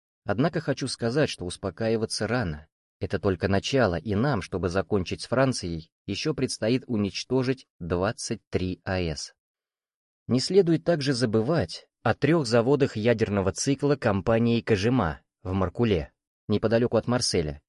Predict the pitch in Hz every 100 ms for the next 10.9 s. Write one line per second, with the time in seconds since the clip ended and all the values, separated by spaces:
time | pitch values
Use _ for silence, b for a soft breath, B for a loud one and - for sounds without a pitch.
0 | - 139 160 123 107 123 - 127 110 107
1 | - 92 - - 107 117 113 - - -
2 | 117 107 98 90 78 - _ _ _ _
3 | - - 113 135 180 - 185 170 143 131
4 | 135 - 131 - 135 123 123 - 120 -
5 | - - 113 - 143 165 - 117 - 147
6 | 123 - - 110 139 139 127 123 120 113
7 | 110 - 120 117 113 110 98 117 139 175
8 | 98 80 - _ 107 107 104 95 98 95
9 | 92 101 - 113 110 87 78 _ - 107
10 | 151 160 147 151 - 98 - 76